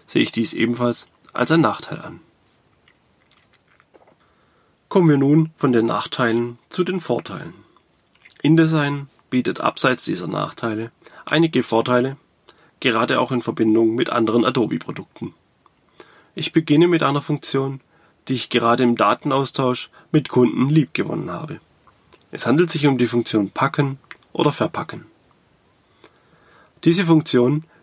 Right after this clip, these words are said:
dient für den Datenaustausch. Wird eine Datei mit dieser Funktion verpackt, packt InDesign automatisch alle eingebetteten Schriften und Bilder zusammen mit der Datei und auf Wunsch sogar mit einer P-D-F-Datei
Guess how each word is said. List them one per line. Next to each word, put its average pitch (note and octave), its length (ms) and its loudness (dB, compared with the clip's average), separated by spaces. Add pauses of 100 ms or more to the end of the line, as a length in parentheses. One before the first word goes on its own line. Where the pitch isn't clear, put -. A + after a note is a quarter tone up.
(100)
dient B2 180 0
für G#2+ 80 -2
den C3+ 160 2
Datenaustausch. - 880 -4 (1160)
Wird B2+ 140 2
eine C3 180 2
Datei B2+ 320 2
mit D3+ 160 2
dieser C#3 200 0
Funktion A#2 340 -2
verpackt, - 520 -4 (440)
packt D#3 220 -2
InDesign C3+ 480 2
automatisch A2 720 -2 (300)
alle C3+ 260 0
eingebetteten A#2+ 800 0
Schriften D3+ 560 -2 (380)
und D#3+ 200 0
Bilder A#2 280 2
zusammen A#2+ 500 -2 (360)
mit C3+ 120 0
der B2+ 80 4
Datei G#2+ 480 -4 (840)
und C#3 140 2
auf A#2+ 200 -2
Wunsch D#3 360 0 (280)
sogar B2 300 2
mit B2+ 120 0
einer A#2 160 2
P-D-F-Datei A#2+ 800 -2